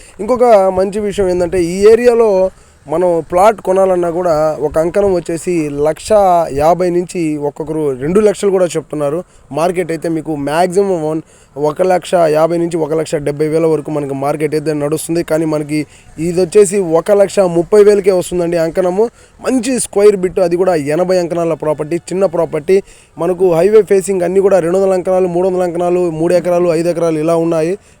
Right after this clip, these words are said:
మనకు చిన్న ప్లాట్ హైవే ఫేసింగ్ దొరకడం అనేది చాలా కష్టం. మీకు మంచి ప్రాపర్టీ అండి. మీకు నియర్ కాకుటూరు ఎఫ్సిఐ ఫుడ్ కార్పొరేషన్కి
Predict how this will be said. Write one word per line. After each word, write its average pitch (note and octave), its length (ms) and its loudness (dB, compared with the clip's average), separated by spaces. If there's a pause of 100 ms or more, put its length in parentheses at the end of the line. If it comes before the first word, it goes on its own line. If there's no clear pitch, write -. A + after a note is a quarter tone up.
మనకు D#3 180 -4
చిన్న F3+ 280 -2
ప్లాట్ F3 360 0
హైవే E3 300 0
ఫేసింగ్ D#3+ 340 -6
దొరకడం D#3 300 -2
అనేది D3+ 280 -4 (160)
చాలా D#3+ 180 2
కష్టం. D#3+ 380 -2 (280)
మీకు D3+ 160 -6
మంచి E3 300 -4
ప్రాపర్టీ F3 400 2
అండి. F3+ 200 0
మీకు E3+ 280 -2
నియర్ D#3 340 0
కాకుటూరు F3+ 440 0
ఎఫ్సిఐ E3+ 400 0
ఫుడ్ E3+ 240 -6
కార్పొరేషన్కి E3 800 -2